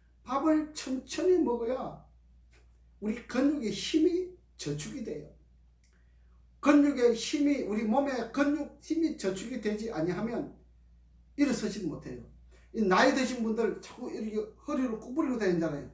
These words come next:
밥을 너무 적게 먹어서 그래요. 밥을 많이 드셔야 돼요.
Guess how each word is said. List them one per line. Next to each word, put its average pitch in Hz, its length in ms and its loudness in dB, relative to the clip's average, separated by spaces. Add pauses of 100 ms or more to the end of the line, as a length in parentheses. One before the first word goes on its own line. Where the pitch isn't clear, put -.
(140)
밥을 226 320 2
너무 190 240 2
적게 156 300 -6
먹어서 160 400 -8
그래요. 147 300 -14 (880)
밥을 202 320 2
많이 160 240 -2
드셔야 - 340 -10
돼요. 113 160 -18